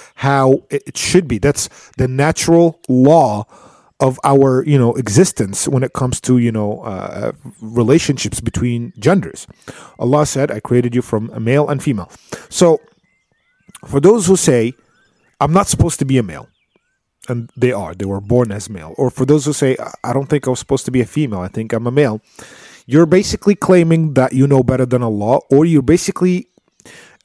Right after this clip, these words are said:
ignoring the fact that Allah subhanahu wa ta'ala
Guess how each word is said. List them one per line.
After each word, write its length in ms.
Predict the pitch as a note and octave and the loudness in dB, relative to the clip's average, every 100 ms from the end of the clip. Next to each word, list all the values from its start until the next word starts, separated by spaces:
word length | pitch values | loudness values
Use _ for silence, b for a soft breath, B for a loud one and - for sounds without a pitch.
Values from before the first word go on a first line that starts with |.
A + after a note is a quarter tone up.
| - | -2
ignoring 640 | D3 B2 C#3+ E3+ F3+ F3+ | -2 2 2 4 2 0
the 140 | C#3 - | 0 -2
fact 400 | C#3+ D3+ - - | 0 0 0 0
that 120 | B2 | 0
Allah 300 | A2+ B2 C#3 | 2 2 0
subhanahu 380 | - - B2+ B2+ | -2 -6 -4 -2
wa 100 | C3 | -2
ta'ala 500 | A2 G2 A2 C3+ | -4 -4 -2 -2